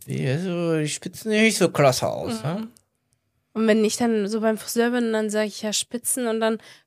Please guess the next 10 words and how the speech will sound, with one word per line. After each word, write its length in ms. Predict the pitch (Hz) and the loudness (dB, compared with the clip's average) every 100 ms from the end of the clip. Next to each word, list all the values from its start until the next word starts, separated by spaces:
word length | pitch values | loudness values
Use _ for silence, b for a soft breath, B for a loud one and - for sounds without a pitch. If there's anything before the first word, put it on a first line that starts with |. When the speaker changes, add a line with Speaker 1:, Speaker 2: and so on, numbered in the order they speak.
| - | -6
Speaker 2:
kommen 220 | 233 233 | 0 2
die 120 | 220 | 2
dann 220 | 214 220 | 0 0
so 100 | 214 | -2
mit 200 | 214 208 | -2 -2
zwanzig 360 | - 220 208 - | -4 -4 -6 -6
Zentimetern 800 | - 220 202 220 214 208 190 156 | -4 -4 -4 -4 -4 -6 -8 -8
oder 240 | 156 160 156 | -6 -6 -6
so. 260 | 156 165 196 _ _ _ _ _ _ - | -6 -8 -10 _ _ _ _ _ _ -4
So, 400 | 220 214 185 | 2 4 4